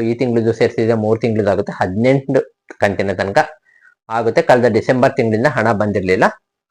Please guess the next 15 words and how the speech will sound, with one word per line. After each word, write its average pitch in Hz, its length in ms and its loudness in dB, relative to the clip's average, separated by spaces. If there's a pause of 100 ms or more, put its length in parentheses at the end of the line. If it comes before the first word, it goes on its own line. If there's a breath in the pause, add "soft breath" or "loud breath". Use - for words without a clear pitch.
(580)
So 185 40 -2 (100)
ನಿಮ್ಗೂ 151 260 6
ಕೂಡ 143 160 6
ಗೊತ್ತಿದೆ, 131 480 4 (120)
ಕಳೆದ 123 280 6 (340)
ಒಂದು 95 220 2 (100)
ಸಂಕ್ರಾಂತಿ 117 440 0
ಹಬ್ಬದ 107 340 -2
ಟೈಮಲ್ಲಿ 107 360 2 (260)
ಲಕ್ಷ್ಮೀ 117 260 -2
ಹೆಬ್ಬಾಳ್ಕರ್ 110 380 0
ಮೇಡಮ್ 104 260 2
ಅವ್ರಿಗೆ 95 200 0
ಆಕ್ಸಿಡೆಂಟ್ 98 380 -4
ಆಗಿತ್ತು. 92 320 0